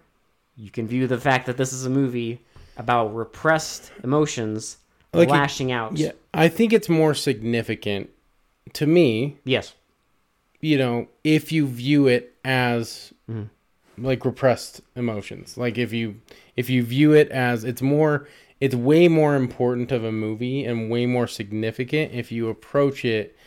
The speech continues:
Speaker 2: not just as your typical slasher movie.
Speaker 1: Well, the thing is, like, and that's confirmed because, you know, from interviews, and there, there's a documentary about this movie now,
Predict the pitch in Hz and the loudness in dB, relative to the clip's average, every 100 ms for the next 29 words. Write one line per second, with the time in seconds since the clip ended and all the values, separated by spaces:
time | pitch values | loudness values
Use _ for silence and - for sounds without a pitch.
0 | _ - - 123 123 113 120 107 107 120 | _ -8 -2 0 -2 -2 -2 -2 -4 -6
1 | 107 101 98 - - 98 92 - 90 82 | -6 -8 -8 -8 -8 -8 -10 -12 -14 -14
2 | - 135 135 135 156 123 110 110 110 120 | -8 0 0 2 0 0 -2 -6 -6 -4
3 | 135 - 123 104 151 139 95 98 - 120 | -4 -4 -10 -8 -4 -4 -4 -12 -12 -10
4 | 117 107 104 101 - - - _ _ _ | -8 -8 -8 -12 -16 -18 -20 _ _ _
5 | _ _ _ _ 131 113 90 - - 107 | _ _ _ _ -4 -4 -6 -12 -8 -8
6 | 98 - _ _ _ _ _ - 120 104 | -8 -18 _ _ _ _ _ -6 -6 -6
7 | 107 104 98 - - _ 107 101 110 104 | -8 -10 -10 -16 -20 _ -18 -14 -14 -12
8 | 107 110 110 98 113 147 113 92 90 98 | -14 -10 -10 -10 -6 -6 -6 -10 -16 -16
9 | 90 87 90 | -16 -12 -14